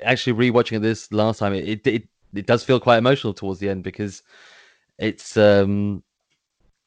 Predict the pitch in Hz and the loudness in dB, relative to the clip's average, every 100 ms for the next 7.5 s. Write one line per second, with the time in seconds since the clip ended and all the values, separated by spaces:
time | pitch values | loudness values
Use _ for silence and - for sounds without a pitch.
0 | - _ _ _ _ _ _ _ _ _ | -20 _ _ _ _ _ _ _ _ _
1 | _ _ _ - _ _ _ _ _ _ | _ _ _ -20 _ _ _ _ _ _
2 | - - _ - 104 - 117 - - 107 | -20 -20 _ -16 -10 2 2 2 0 0
3 | 101 117 104 107 95 _ _ _ _ _ | 2 -2 0 -2 -4 _ _ _ _ _
4 | _ _ _ - 123 107 110 - _ 117 | _ _ _ 4 4 4 2 -2 _ 0
5 | - - 120 110 107 110 117 117 98 - | 0 0 2 2 0 -2 0 2 2 -2
6 | 101 - - - _ _ _ _ - 98 | -6 -6 -12 -14 _ _ _ _ -8 -4
7 | 101 98 95 92 | -2 -2 -6 -10